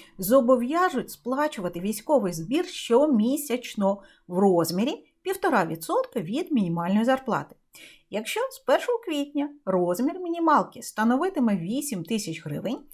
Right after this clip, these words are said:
то щомісячний розмір військового збору складатиме сто двадцять гривень. Отже, маємо додаткове податкове навантаження. Для єдинників третьої та четвертої групи, в тому числі юросіб, пропонується військовий збір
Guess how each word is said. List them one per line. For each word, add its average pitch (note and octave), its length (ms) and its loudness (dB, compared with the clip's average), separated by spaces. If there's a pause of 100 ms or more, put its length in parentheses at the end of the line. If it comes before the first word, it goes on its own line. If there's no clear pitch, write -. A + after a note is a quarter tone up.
(240)
то F#4+ 120 -4
щомісячний G#4+ 760 -4
розмір D4 380 0
військового F#3 500 0
збору E3 480 0
складатиме G#3 640 -2
сто - 280 -8
двадцять B3 440 -2
гривень. G3+ 340 -2 (440)
Отже, F#3 240 0
маємо F3+ 500 0 (140)
додаткове E3+ 720 -2
податкове D3+ 480 -8
навантаження. E3 800 -2 (540)
Для G#3 140 2
єдинників E4 680 0
третьої D#4+ 580 -2
та A#3+ 220 2
четвертої D4 580 0
групи, A3 340 0
в - 160 -20
тому F#4 260 2
числі C#4+ 300 0
юросіб, B3 720 0 (100)
пропонується A3 800 0
військовий F3 480 0
збір F3+ 420 -4